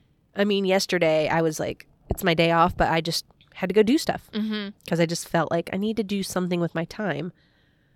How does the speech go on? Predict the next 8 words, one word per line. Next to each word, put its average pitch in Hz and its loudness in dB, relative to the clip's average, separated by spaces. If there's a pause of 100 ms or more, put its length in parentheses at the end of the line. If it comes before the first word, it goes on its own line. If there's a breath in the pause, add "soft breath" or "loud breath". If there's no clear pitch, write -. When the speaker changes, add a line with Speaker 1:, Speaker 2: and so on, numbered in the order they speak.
(420)
Speaker 1:
But 156 0
yeah, 156 -2 (140)
something. 185 -6 (300)
If - -4
I 170 0
have 175 -4
to 196 -6
choose, 175 -2